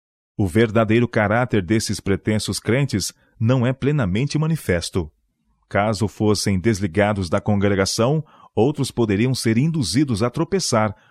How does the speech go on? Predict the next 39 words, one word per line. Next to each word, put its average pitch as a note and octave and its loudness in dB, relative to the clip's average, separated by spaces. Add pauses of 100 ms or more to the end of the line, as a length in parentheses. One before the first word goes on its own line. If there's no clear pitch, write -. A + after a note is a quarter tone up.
os G#2+ -6
quais, G#2+ -2 (200)
se - -6
não G2 0
fosse F#2+ -4
isto, A#2+ -4 (180)
permaneceriam A2+ 0
firmes. E2+ -4 (880)
A G2 0
lição D#3 2
desta D3 2
parábola F#2+ 0 (160)
é G2 2
ilustrada B2 0
pelo A#2+ -2
proceder G#2 0
de A2 0
Deus A#2+ 0
para A2+ -2
com B2+ -2
os F#2+ -2
homens C3 0
e F3+ 0
os A2 -2
anjos. F2 -2 (420)
Satanás B2 -2 (180)
é F#2+ 0
um B2+ 2
enganador. G#2+ -2 (500)
Ao F#2 -2
pecar A2+ 0
ele A2 4
no A2 2
céu, B2+ 2 (160)
nem C3+ 2
mesmo B2+ 2
os F#2 -2
anjos G#2 -2
fiéis A2 0